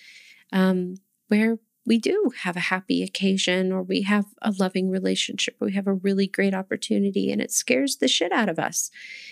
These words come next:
And we don't know who to talk to about that because it can feel like, "Well, I should be grateful," and the gratitude's there, but it still doesn't change the fact that the nervous system and the mind can be terrified of something like that.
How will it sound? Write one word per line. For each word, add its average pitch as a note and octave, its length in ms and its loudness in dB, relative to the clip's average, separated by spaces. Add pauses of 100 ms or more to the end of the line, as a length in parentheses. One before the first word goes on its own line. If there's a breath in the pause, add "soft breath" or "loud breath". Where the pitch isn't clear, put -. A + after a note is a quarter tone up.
(140 loud breath)
And G3+ 380 4 (260)
we G#3 120 4
don't A3+ 160 4
know A#3 100 4
who B3 80 4
to B3 100 2
talk C4+ 280 -2
to - 100 -2
about - 300 -4
that - 240 -4 (300)
because G#3 320 4
it G3 100 2
can G3+ 180 2
feel G3 240 2
like, G3 320 0
"Well, G3 200 0
I G3 100 2
should G3+ 240 -2
be G#3+ 80 -4
grateful," F#3+ 600 0
and F3 320 -4 (140)
the G#3 80 -2
gratitude's A#3+ 580 2
there, A#3+ 540 0
but G3+ 100 4
it G3+ 200 0
still G#3+ 380 2
doesn't F#3+ 340 -2
change A3 340 0
the G#3 80 -4
fact F#3+ 300 -4
that F#3+ 160 -6
the F3+ 260 0 (720 loud breath)
nervous G#3+ 520 4
system G3+ 300 -2
and F3+ 100 0
the F3 40 0
mind F#3+ 680 0 (140)
can G#3+ 220 2
be A#3 260 0 (220)
terrified D#4+ 760 -2
of - 120 -10
something F3 400 -6
like - 280 -8
that. - 300 -10